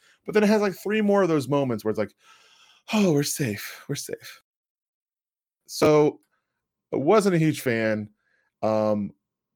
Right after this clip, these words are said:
there's three, uh, rock references, isn't it?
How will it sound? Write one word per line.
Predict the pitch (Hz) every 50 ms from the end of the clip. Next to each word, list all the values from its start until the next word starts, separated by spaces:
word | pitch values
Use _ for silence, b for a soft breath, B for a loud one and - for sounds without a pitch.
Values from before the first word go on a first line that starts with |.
| _ _ _ _ _ _ _ -
there's | 117 104 135 135 135 135 131 123 - -
three, | - - - - - - 135 117 123 151 180 196 208 208 214 214 208 202 202 185 _ _ _ _ _ _ _ _ _ _ _ _ _ _ -
uh, | 110 110 101 101 98 95
rock | 92 95 104 113 123 147 156 -
references, | 180 185 180 - 190 - - 185 180 175
isn't | 175 175 180 180
it? | 185 185 180 -